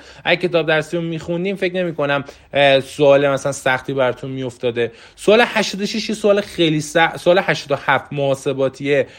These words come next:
اه، اف سی و سه، سوال سختیه. اصلاً درست این بوده که سرجسته کنکور نگاه این سوال نمی‌کردی، حذفش می‌کردی.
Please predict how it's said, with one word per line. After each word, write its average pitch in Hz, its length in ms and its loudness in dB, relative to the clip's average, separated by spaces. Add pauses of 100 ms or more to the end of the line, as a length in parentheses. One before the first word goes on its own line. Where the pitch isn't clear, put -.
(220)
اه، 139 360 6
اف 147 240 0
سی 156 220 -6
و 143 140 2
سه، 143 360 0
سوال 190 440 4
سختیه. 208 840 0
اصلاً 180 300 -4
درست 175 460 0
این 185 100 -6
بوده 170 180 -4
که 165 80 -8
سرجسته 143 520 -2
کنکور 143 320 -6
نگاه 143 380 0
این 135 140 -6
سوال 160 320 -2
نمی‌کردی، 127 680 -2
حذفش 135 520 -4
می‌کردی. 110 340 -4